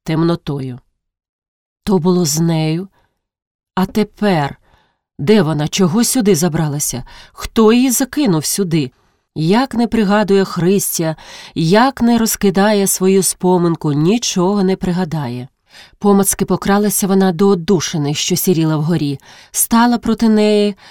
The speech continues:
простягає руки, хоче піймати, а одушина все мов вище та вище піднімається. Вона аж навспинячки стає, махає рукою і об залізну штабу торкнулася пальцями. Холодом пронизало її наскрізь.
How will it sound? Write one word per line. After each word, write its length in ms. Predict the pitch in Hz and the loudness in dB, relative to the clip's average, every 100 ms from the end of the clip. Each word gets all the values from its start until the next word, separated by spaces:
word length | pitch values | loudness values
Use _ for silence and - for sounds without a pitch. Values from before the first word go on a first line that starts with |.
| - | -12
простягає 600 | - 196 - 214 220 240 | -2 -2 2 2 2 2
руки, 300 | 196 208 214 | 2 0 -2
хоче 320 | 196 214 208 214 | -2 0 0 -2
піймати, 680 | 202 214 226 262 - 156 - - - - | 2 4 4 2 -2 -6 -6 -18 -14 -2
а 100 | 196 | 2
одушина 640 | 196 151 247 302 - 262 | 2 2 0 0 0 0
все 280 | 254 - 262 | 0 0 2
мов 220 | 247 226 | 2 2
вище 440 | 185 294 - - 294 | 0 -2 -2 -4 -4
та 140 | 277 | -2
вище 400 | 226 202 139 - | 0 0 0 -4
піднімається. 880 | - 147 165 160 143 139 - - 135 _ _ _ _ _ - | -4 -2 0 0 -2 -4 -6 -8 -10 _ _ _ _ _ -2
Вона 220 | 190 226 | 2 4
аж 280 | 220 208 - | 4 2 2
навспинячки 840 | 214 - - 247 202 160 - 190 | 0 0 0 2 2 2 -2 -4
стає, 440 | - - 190 165 | -2 -2 0 0
махає 360 | 151 185 240 247 | 0 0 0 0
рукою 520 | 254 247 240 175 165 - - - - | 0 0 2 2 0 -6 -20 -20 -4
і 120 | 226 | 2
об 160 | 226 175 | 2 2
залізну 640 | 143 196 208 285 254 247 | 2 2 4 2 2 0
штабу 580 | - - - 202 208 226 | -2 -6 0 2 2 0
торкнулася 720 | 214 185 - 180 180 180 196 | -2 -2 0 0 2 0 -4
пальцями. 720 | - 170 151 - - 147 139 - _ _ _ _ _ _ | -4 -4 -4 -4 -6 -4 -8 -12 _ _ _ _ _ _
Холодом 680 | _ - 208 208 175 151 156 | _ -2 2 4 4 2 -2
пронизало 580 | 143 156 156 139 165 165 | -2 -2 -2 0 0 0
її 220 | 151 147 | -2 0
наскрізь. 720 | 160 160 - 170 156 147 - | -2 -2 -4 -2 -2 -4 -6